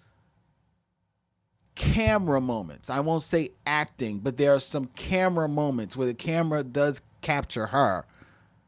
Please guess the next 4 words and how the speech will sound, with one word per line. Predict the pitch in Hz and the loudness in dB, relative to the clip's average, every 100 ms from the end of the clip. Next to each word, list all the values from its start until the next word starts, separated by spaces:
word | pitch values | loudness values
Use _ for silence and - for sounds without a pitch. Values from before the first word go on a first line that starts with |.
| _ _ _ _ - | _ _ _ _ 0
almost | 139 135 123 113 | 2 4 2 4
still-like | - - - 170 151 107 98 87 - _ _ _ _ _ _ _ _ _ _ _ _ | 2 2 4 4 4 0 -6 -8 -14 _ _ _ _ _ _ _ _ _ _ _ _
that | 120 113 131 117 - _ _ _ _ _ - | -4 0 2 0 -8 _ _ _ _ _ -2
are | 151 151 135 127 120 | 4 6 6 4 2